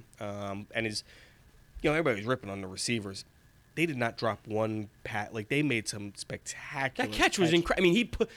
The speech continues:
Speaker 2: he put it right where it needed to
Speaker 1: Yeah,
Speaker 2: be.
Speaker 1: right where it needed
Speaker 2: That
Speaker 1: to
Speaker 2: was
Speaker 1: be.
Speaker 2: an incredible
Speaker 1: A wobbly
Speaker 2: catch.
Speaker 1: little ball, but again, a great throw. But, yeah, and then just keep his feet in. And then the touchdown where it went, went right between, uh, the guy's shoulder pads.
Speaker 2: Yeah, yeah,
Speaker 1: Helmet.
Speaker 2: yep.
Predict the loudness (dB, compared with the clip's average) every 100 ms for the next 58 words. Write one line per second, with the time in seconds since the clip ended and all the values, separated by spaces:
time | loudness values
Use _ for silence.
0 | -4 -2 4 6 8 8 10 10 10 6
1 | 8 10 10 10 10 8 8 10 10 10
2 | 6 6 -4 4 8 12 12 12 10 10
3 | 10 10 8 4 4 6 6 4 0 -2
4 | 0 2 2 0 -12 -20 -2 -2 -2 6
5 | 6 6 4 6 4 2 -2 0 0 2
6 | 4 4 6 6 6 2 -2 0 0 2
7 | 2 0 -4 -6 0 0 0 2 2 0
8 | -6 0 2 4 2 0 -2 -2 0 -2
9 | -2 -2 -2 -4 -2 0 6 8 10 10
10 | 10 8 4